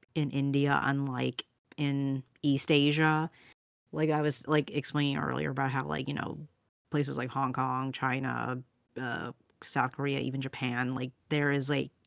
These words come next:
uh, custom, I guess you could call it, of wearing face masks,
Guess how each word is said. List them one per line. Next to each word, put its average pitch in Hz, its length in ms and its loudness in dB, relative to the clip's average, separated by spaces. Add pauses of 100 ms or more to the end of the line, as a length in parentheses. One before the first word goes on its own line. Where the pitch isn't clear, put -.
uh, 139 300 8 (120)
custom, 127 760 2 (260)
I 147 80 2
guess 139 180 0
you 143 80 -6
could - 60 -6
call - 320 -4
it, 123 200 -10
of 139 160 -4
wearing 139 440 0
face 135 360 -4
masks, 127 320 -2